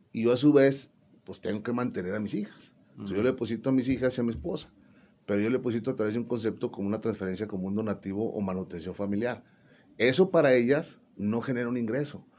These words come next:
Speaker 1: pero eso no las exime de que tengan que declarar, que tengan que informar ese
Speaker 2: Aún
Speaker 1: ingreso
Speaker 2: de
Speaker 1: que
Speaker 2: esos ingresos
Speaker 1: Así
Speaker 2: o
Speaker 1: es.
Speaker 2: depósitos, digamos,
Speaker 1: Sí,
Speaker 2: en términos
Speaker 1: pero
Speaker 2: más
Speaker 1: ¿qué pasa?
Speaker 2: coloquiales.
Speaker 1: Que cuando tú le das la vuelta a esa situación, ah, mira, llega con Gustavo, "Oye, Gustavo,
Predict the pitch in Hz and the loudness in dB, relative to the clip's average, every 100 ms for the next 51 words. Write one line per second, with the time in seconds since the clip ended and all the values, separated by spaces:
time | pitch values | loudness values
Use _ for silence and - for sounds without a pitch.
0 | _ _ _ 127 127 135 151 175 175 175 | _ _ _ 4 8 8 8 6 8 6
1 | 151 - 131 147 147 107 107 120 123 127 | 4 2 4 6 4 2 -2 -2 0 0
2 | 120 104 98 123 - _ _ _ _ _ | 0 0 -2 -6 -12 _ _ _ _ _
3 | _ - 92 107 117 123 131 131 120 117 | _ -14 -8 -2 -2 0 -2 2 2 2
4 | 120 113 113 113 131 120 113 - 156 156 | 0 2 2 2 2 4 4 4 4 2
5 | 165 180 160 135 123 139 180 185 127 123 | 0 -6 -6 -4 0 0 0 0 2 2
6 | 139 135 143 170 170 147 127 123 135 139 | 4 2 2 0 -4 -2 0 0 -2 0
7 | 131 151 120 117 123 123 123 120 113 135 | 8 8 8 2 10 10 12 8 6 2
8 | 120 147 139 117 - - - 98 113 113 | 6 6 6 2 0 -12 -8 2 4 4
9 | 117 160 170 170 170 156 151 151 156 151 | 6 8 10 10 8 8 8 6 4 2
10 | 143 131 117 120 110 - _ - 110 92 | 4 4 4 2 0 -16 _ -2 0 0
11 | - - 104 92 - - _ _ _ - | -2 -4 -2 0 -4 -12 _ _ _ 6
12 | 117 156 151 135 117 117 104 92 131 139 | 8 8 8 6 6 6 6 6 6 4
13 | 127 135 127 | 4 4 6